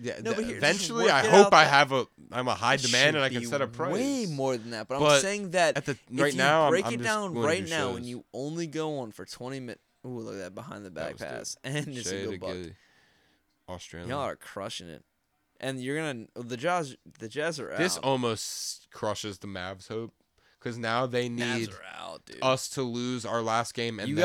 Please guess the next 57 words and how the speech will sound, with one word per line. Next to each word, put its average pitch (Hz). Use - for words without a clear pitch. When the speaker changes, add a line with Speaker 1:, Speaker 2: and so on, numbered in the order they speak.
Speaker 1:
to 202
Speaker 2:
guys 185
are, 185
Speaker 1:
win 180
Speaker 2:
like, 170
Speaker 1:
it. -
Speaker 2:
the 151
last 139
place 135
team 123
compared 117
to 101
them, 107
right? 95
Like, 117
Speaker 1:
We 120
are 131
tenth. 117
We're 110
the 120
last 107
place 107
Speaker 2:
what 147
Speaker 1:
team. 196
Speaker 2:
are, 143
'cause 143
the 135
Speaker 1:
We're 135
the 147
Speaker 2:
Lakers, 131
Speaker 1:
last 127
team 135
Speaker 2:
Lakers 196
Speaker 1:
in. 180
Speaker 2:
lost 165
last 147
night, 123
so -
they're 120
not 123
tied 147
with 131
the 120
Clippers 123
anymore. 117
Speaker 1:
They're 135
the 135
seventh 113
Speaker 2:
But 131
Speaker 1:
seed. -
Speaker 2:
they're 147
one 123
game 139
behind 123
both 117
of 101
them. 87